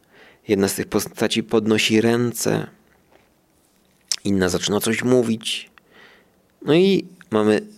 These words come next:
zakończenie nagłe takie, w momencie tego osaczenia. Że on może wyjść z kościoła, tak mu mówią: „Proszę bardzo, może pan chyba wyjść?” Albo nie, to mi się miesza drugie, drugie opowiadanie.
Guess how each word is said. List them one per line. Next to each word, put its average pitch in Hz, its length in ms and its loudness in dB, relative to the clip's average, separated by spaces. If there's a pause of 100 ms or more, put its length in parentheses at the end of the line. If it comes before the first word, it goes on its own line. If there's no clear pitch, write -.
zakończenie 98 1300 -2 (760)
nagłe 95 520 -2
takie, - 260 -14 (680)
w - 80 -8
momencie 104 500 0
tego - 300 -6
osaczenia. - 720 -4 (720)
Że 127 120 0
on 131 80 2
może 151 300 4
wyjść 135 520 2 (280)
z - 240 -4
kościoła, 139 500 0
tak 131 140 0
mu 131 140 4
mówią: 139 320 2
„Proszę 147 320 -2
bardzo, 110 300 2
może 104 240 0
pan 98 200 -4
chyba 98 260 0
wyjść?” - 520 -2 (760)
Albo 104 200 -2
nie, 98 140 0
to 95 120 -2
mi 98 180 -2
się 104 180 -4
miesza 104 300 -2
drugie, 98 440 0
drugie 101 380 -4
opowiadanie. 90 460 -4